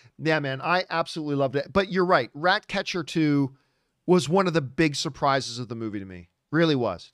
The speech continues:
Absolutely was. And I'm glad you enjoyed it, man. All right, next up, we got Josie, who writes, "Yesterday, I went to the Heels premiere in New York City. Heels is the new Stephen Amell wrestling show. Uh, they show first episode,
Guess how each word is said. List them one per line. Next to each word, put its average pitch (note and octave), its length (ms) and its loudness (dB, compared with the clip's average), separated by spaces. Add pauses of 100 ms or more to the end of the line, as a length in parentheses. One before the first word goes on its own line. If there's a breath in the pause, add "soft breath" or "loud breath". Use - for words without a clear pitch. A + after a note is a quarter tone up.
Absolutely C#3+ 560 -4
was. A2 260 -4
And C3+ 80 -4
I'm C3+ 80 -6
glad D#3+ 240 2
you C#3+ 80 0
enjoyed B2 320 -4
it, F#2+ 60 -10
man. G2 180 -12 (400 soft breath)
All D#3 60 0
right, C#3 120 -2
next D3 300 -8
up, C3+ 220 -6 (840)
we D#3 80 -2
got D#3+ 220 2
Josie, F#3 440 2
who A#2 120 -6
writes, - 460 -10 (840 soft breath)
"Yesterday, G3+ 680 4
I F3+ 80 6
went A#3 280 2
to A3+ 360 0
the F#3 200 0
Heels A#3 640 2
premiere D3 560 4
in D3+ 240 -2
New F3 100 2
York F#3 260 6
City. A#2 440 -2 (200 soft breath)
Heels A#3+ 480 4
is A3 100 -6
the G3+ 100 -2
new F#3+ 160 0
Stephen G3 380 0
Amell F3+ 300 6
wrestling D3 420 2
show. G2 380 -4 (380 soft breath)
Uh, E3 200 8
they F3 160 2
show A3 380 4
first A#3 400 0
episode, F3 640 4